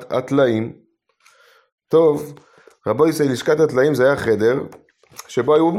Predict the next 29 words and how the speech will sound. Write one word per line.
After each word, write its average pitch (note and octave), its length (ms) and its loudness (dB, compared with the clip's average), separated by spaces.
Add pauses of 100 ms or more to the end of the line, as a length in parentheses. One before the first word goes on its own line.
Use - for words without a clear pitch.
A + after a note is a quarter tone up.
(760)
נמצאים C#3 540 0 (200)
שש - 340 -4
טלאים C3 440 0
מבוקרים, G#2+ 800 -4 (760)
שבדקו G2+ 500 -4
אותם A2+ 300 -2
ואין G2+ 260 -2
בהם F#2+ 240 0
מום. D#2 280 -6 (200)
כל C3 200 -2
יום A#2+ 200 0
הרי G2 180 0
הקריבו G#2 340 -6
שתי G2+ 200 -6
טלאים F#2+ 440 -4
לתמיד F#2 420 -4
של F2+ 140 -6
שחר G2 360 -6
ובין F2 260 -2
ערביים, F2 500 -4
והיו A#2+ 140 0
מביאים C#3 320 -2
שני C#3 200 -6
טלאים C3+ 360 -2
חדשים C3+ 420 -4
במקומם, B2 520 -4
וככה A#2+ 280 -4
זה A#2 100 -6
התקדם. G2+ 560 -4